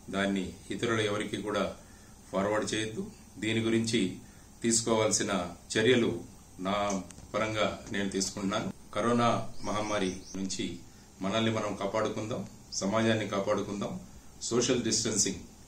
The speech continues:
ఏదైతే ఉందో దాన్ని పాటిస్తూ, ప్రభుత్వాలు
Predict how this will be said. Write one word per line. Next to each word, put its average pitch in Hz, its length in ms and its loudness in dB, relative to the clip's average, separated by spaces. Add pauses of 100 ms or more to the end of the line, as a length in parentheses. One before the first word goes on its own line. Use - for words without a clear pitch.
ఏదైతే 101 300 0
ఉందో 98 340 2 (640)
దాన్ని 95 320 2 (460)
పాటిస్తూ, 107 480 2 (1800)
ప్రభుత్వాలు 117 540 4